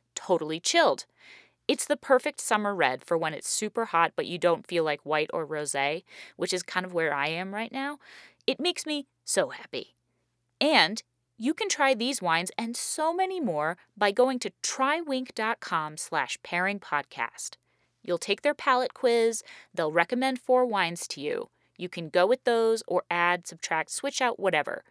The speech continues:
There is no commitment and no fees,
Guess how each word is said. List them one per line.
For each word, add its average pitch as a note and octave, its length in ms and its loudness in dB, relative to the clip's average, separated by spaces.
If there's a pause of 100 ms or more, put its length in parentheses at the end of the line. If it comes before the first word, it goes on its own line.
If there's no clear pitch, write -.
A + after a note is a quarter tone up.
(440)
There E3 180 6
is D#3+ 140 0
no G#3 200 4
commitment A#3+ 640 -4 (180)
and D3+ 300 -8
no E3+ 200 2
fees, F#3 500 -8